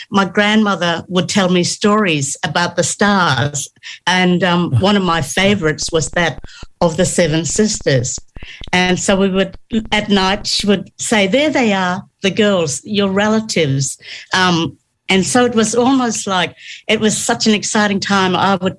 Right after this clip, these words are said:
Speaker 1: wonder about my relatives that were in the sky.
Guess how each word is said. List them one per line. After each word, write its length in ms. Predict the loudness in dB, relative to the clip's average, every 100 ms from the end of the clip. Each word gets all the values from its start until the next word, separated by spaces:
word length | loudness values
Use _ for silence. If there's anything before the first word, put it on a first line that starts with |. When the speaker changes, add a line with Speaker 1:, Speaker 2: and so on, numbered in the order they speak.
| -10
Speaker 1:
wonder 500 | -2 2 4 4 2
about 360 | 0 0 -2
my 160 | 0 0
relatives 580 | 2 2 0 -2 -2 0
that 200 | -2 0
were 220 | 2 2
in 160 | 2 0
the 80 |
sky. 500 | -2 -2 0 2 0